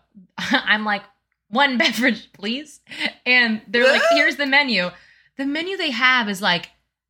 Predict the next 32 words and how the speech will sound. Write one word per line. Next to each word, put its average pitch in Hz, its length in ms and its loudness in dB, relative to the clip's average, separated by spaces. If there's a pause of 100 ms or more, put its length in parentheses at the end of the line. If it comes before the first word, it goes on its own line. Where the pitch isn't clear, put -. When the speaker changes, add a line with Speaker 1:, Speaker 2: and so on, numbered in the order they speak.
(160)
Speaker 1:
six - 480 -4
Four 311 260 -2
Locos 196 760 0 (300)
for, 226 600 0
uh, 180 240 -8
like, 240 260 -4
two 359 280 -2
hundred 240 400 0
dollars 196 760 0
or 226 560 2
Speaker 2:
What? 202 760 -2
Speaker 1:
a 214 40 -4
bottle 254 800 0 (200)
for 339 260 -8 (100)
five 349 380 2
hundred 214 420 -6
dollars. 302 480 2
Like, 240 180 0
there's 247 240 2
no 254 280 0
single 254 360 -4
beverage. 185 420 0
So - 120 -6
I 185 100 0
was 196 160 -6
like, 180 360 0 (340)
"I, 180 260 2 (100)
I'm 196 320 -2
not 190 220 4
Speaker 2:
What? 185 120 4
Speaker 1:
gonna 170 100 0
drink 165 420 -4